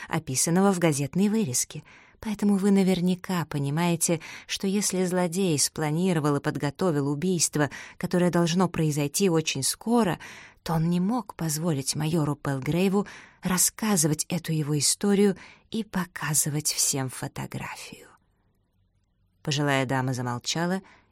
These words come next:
и вопросительно посмотрела на мистера Рэффила.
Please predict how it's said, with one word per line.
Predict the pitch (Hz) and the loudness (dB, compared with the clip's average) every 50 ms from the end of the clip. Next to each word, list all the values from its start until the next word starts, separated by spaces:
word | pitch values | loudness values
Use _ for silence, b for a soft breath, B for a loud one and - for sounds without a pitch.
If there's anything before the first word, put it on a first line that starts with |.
| B - | B -4
и | 180 170 | -2 0
вопросительно | 156 156 156 151 139 131 - - - 151 - - 175 170 160 165 160 | 0 0 -2 -2 -4 -2 -2 -4 -4 -4 -4 -2 0 0 0 0 0
посмотрела | - 160 - - 147 139 135 - - 131 135 139 143 139 | 0 0 0 0 0 -2 -6 -4 -4 -2 -2 0 0 0
на | 135 135 131 | 0 0 -2
мистера | 127 127 127 - - - - 131 127 123 | -2 -2 -4 -4 -6 -6 -6 -6 -6 -6
Рэффила. | 123 120 117 - - - - - - - | -6 -8 -10 -10 -12 -12 -12 -12 -12 -12